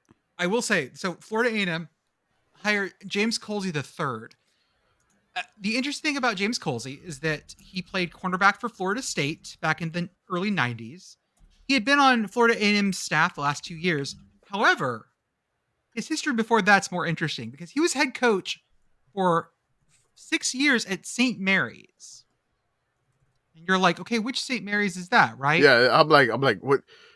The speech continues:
Speaker 2: I, I know the one, like, in the W C C does not have football.
Speaker 1: Nope, it's not
Speaker 2: 'Cause
Speaker 1: that
Speaker 2: that's,
Speaker 1: one.
Speaker 2: that's on the list.
Speaker 1: Not that one. It's the one in Halifax, Nova Scotia.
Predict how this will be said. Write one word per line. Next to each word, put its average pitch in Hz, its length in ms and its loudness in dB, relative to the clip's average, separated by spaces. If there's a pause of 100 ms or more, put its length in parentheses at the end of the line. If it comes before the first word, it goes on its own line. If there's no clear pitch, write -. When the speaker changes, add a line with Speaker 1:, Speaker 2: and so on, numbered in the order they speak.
(140)
Speaker 2:
I, 151 140 6 (100)
I 143 80 2
know 202 200 4
the 220 80 0
one, 147 260 2
like, 127 220 4
in 123 100 2
the 110 80 0
W 123 400 0
C 120 220 -4
C 123 300 -4
does 104 260 -6
not 113 260 0
have 165 180 0
football. 370 460 -4
Speaker 1:
Nope, 247 200 4 (240)
it's - 120 -12
not - 160 4
Speaker 2:
'Cause 240 120 10
Speaker 1:
that 285 100 10
Speaker 2:
that's, 175 60 8
Speaker 1:
one. 160 220 4
Speaker 2:
that's 190 200 6
on 240 140 6
the 156 100 8
list. 151 560 4 (920)
Speaker 1:
Not 135 120 -4
that 165 260 6
one. 131 180 0 (360)
It's 220 180 2
the 302 80 2
one 302 180 10
in 233 80 4
Halifax, 247 600 6
Nova 202 200 0
Scotia. - 440 -4